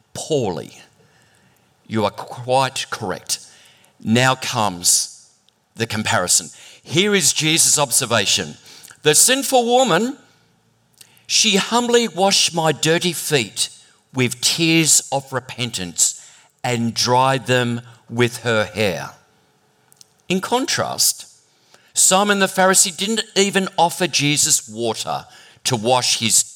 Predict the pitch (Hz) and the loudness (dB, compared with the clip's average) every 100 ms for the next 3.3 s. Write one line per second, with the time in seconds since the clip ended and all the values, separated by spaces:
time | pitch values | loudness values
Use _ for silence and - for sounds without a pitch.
0 | - 117 113 107 - - 101 107 - _ | -10 -6 -6 -8 -8 -6 -4 -4 -12 _
1 | _ _ 113 104 95 101 90 71 - - | _ _ -6 -6 -4 -4 -4 -4 -4 -4
2 | - _ _ _ 92 95 120 147 156 139 | -20 _ _ _ -16 -8 0 2 4 2
3 | 104 95 - | 2 -4 -6